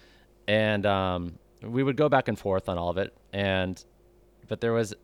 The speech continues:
in Desert Awakenings, it's, it, it was never, it was never a great episode.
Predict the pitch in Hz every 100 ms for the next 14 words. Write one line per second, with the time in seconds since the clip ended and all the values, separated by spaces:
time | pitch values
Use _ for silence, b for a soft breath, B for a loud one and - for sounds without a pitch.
0 | _ - 113 98 127 151 151 123 120 117
1 | 101 95 - 92 90 - - - _ -
2 | 117 - - - _ B B B B _
3 | 156 175 180 208 214 151 139 151 156 170
4 | 196 117 110 101 98 95 78 73